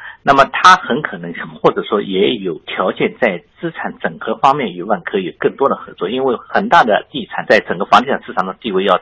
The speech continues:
低于万科，但是反过来说，恒大呢要远远高于啊这个 <clears throat> 宝能旗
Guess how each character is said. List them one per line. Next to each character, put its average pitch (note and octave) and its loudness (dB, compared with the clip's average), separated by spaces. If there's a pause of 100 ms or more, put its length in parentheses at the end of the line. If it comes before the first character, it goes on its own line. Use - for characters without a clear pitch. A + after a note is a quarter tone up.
低 C#3+ -6
于 E2 -12 (200)
万 A2+ 4
科， - -10 (420)
但 D#3+ 6
是 D3 2
反 - 2
过 F3 6
来 F#2+ 2
说， F2+ -6
恒 A2 0
大 D#3 4
呢 A#2+ 0
要 A#2 6
远 G#2+ 2
远 G#2 -2
高 A#2+ 6
于 A#2+ -4
啊 - -6 (100)
这 G2+ -4
个 F2+ 0
<clears throat> - - (640)
宝 F#2+ 8
能 G2+ 0
旗 - -8